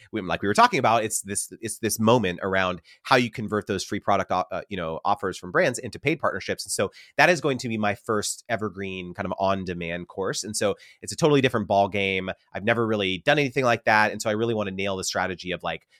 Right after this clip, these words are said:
my email sequences. And so, like, my mindset is very much in, like, email marketing mode right now. And so I'm, like, following people, talking with people right now to, like, help me really take my kind of email game to the next level, because I, I've seen a direct correlation that, like,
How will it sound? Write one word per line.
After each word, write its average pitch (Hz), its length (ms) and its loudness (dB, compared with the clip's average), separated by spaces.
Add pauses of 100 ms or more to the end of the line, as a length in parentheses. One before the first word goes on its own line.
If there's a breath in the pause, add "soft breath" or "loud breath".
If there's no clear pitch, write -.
my 139 100 -2
email 170 280 2
sequences. 117 640 -2
And 107 100 -2
so, 131 120 2
like, 120 140 2
my 175 120 6
mindset 147 320 4
is 117 80 0
very 113 180 6
much 110 180 2
in, 113 60 -2
like, 95 180 0
email 113 260 4
marketing 110 360 2
mode 107 240 6
right 120 200 4
now. 143 260 2 (340 loud breath)
And 127 140 0
so 135 100 6
I'm, 117 180 6
like, 101 360 -2 (140)
following 139 420 4
people, 107 500 0
talking 123 320 0
with 110 120 -2
people 107 280 -6
right 104 220 -2
now 104 200 0
to, 92 120 -6
like, 95 120 -6
help - 220 -2
me 98 380 -6 (340)
really 117 520 2
take - 240 0
my 101 180 2
kind 101 160 0
of 87 140 -6
email 101 280 -2
game 90 280 -6
to - 80 -20
the 90 80 -12
next 87 240 -8
level, 82 340 -6 (320 soft breath)
because 90 540 -4
I, 123 100 6
I've 120 240 4
seen 123 200 0
a 110 40 0
direct 104 300 -2
correlation 95 560 -2
that, 90 160 -6
like, 85 260 -4